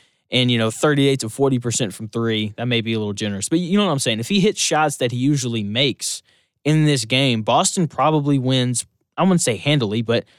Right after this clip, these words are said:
they definitely, you know, it's definitely more of a game da-, down the stretch if he's hitting open shots. And he had several of them. Um, but yeah, so I just,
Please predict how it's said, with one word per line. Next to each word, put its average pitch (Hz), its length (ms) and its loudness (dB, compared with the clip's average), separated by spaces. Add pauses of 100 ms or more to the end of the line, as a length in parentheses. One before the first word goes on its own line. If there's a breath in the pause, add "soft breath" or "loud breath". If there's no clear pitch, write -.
(260 soft breath)
they 131 100 0
definitely, 156 440 2
you 127 120 2
know, 107 300 -2
it's 117 120 -6
definitely 170 260 4
more 160 100 4
of 139 80 0
a - 20 -2
game 127 540 -2
da-, 123 200 0
down 123 220 0
the 110 60 -2
stretch 131 340 0
if 107 60 -14
he's 120 220 -4
hitting 127 300 0
open 113 280 -2
shots. - 560 -2 (480)
And 147 100 2
he 170 120 4
had 190 220 2
several 165 400 2
of 180 120 2
them. 208 200 2 (520 soft breath)
Um, 117 540 0 (260)
but 147 80 2
yeah, 165 140 4
so - 140 0
I 160 80 4
just, 156 340 0